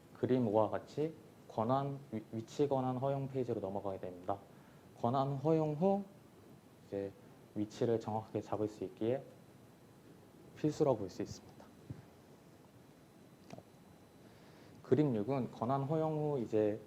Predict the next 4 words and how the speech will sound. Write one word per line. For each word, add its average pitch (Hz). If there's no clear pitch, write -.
체크된 156
부분에 110
현재 143
사용자의 135